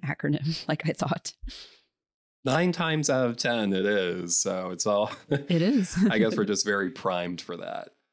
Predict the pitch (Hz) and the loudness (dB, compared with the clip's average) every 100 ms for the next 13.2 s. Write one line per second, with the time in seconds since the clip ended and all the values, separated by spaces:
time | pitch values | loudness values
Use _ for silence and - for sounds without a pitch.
0 | _ _ _ 127 127 131 127 127 131 127 | _ _ _ 2 4 6 4 2 0 0
1 | 123 123 131 151 147 - - - - - | 2 2 0 -2 0 0 -2 -4 -10 -8
2 | - 110 107 101 95 95 - 95 92 95 | 0 2 4 2 2 0 -2 -4 -4 -4
3 | - - 95 85 92 90 - - _ - | -2 0 0 0 -2 -2 -6 -12 _ -2
4 | 202 90 90 170 - - 104 92 - 120 | 2 2 2 0 0 0 0 0 -4 -4
5 | 92 87 76 - - _ _ _ _ 170 | -2 -6 -10 -16 -20 _ _ _ _ 2
6 | 147 131 107 - 95 - 90 85 50 - | 4 4 2 0 -2 -6 -12 -12 -16 -4
7 | - - - _ _ _ _ _ _ _ | -2 -2 -4 _ _ _ _ _ _ _
8 | _ _ - 190 - 247 277 320 - 226 | _ _ -2 0 4 6 6 4 2 2
9 | 233 220 208 202 190 208 196 180 180 165 | 2 2 0 0 2 2 0 2 2 2
10 | 156 - _ _ - - - 165 165 170 | 0 -4 _ _ -4 0 2 4 4 2
11 | 180 165 143 - 165 - 170 165 160 151 | 4 2 2 2 2 4 4 2 2 0
12 | 139 156 156 160 156 147 147 147 - 175 | 0 2 4 4 4 2 2 0 0 2
13 | 180 185 | 2 0